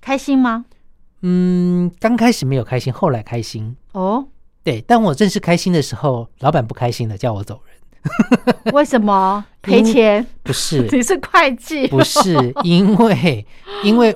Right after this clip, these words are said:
Speaker 2: 我们那里面的会计业务秘书其实是一群人，
Speaker 1: 对啊。
Speaker 2: 有人负责出纳、
Speaker 1: 对啊，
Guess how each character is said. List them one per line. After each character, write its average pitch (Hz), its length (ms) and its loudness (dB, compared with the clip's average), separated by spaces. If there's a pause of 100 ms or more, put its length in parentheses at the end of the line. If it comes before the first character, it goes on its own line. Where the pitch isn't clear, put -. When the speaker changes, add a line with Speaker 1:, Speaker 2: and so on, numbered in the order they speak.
Speaker 2:
我 151 140 2
们 147 300 0
那 208 140 4
里 135 160 -2
面 175 180 0
的 151 120 0
会 175 260 0
计 165 200 -4
业 165 120 2
务 160 160 -2
秘 156 180 0
书 143 220 -4
其 - 180 -8
实 127 80 -6
是 131 240 -6
一 170 100 -4
群 113 400 -6
人， 117 200 -6
Speaker 1:
对 294 160 4
啊。 262 100 6
Speaker 2:
有 226 60 2
人 214 120 0
负 202 120 2
责 147 100 2
出 190 320 0
纳、 175 320 0
Speaker 1:
对 277 140 2
啊， 165 180 4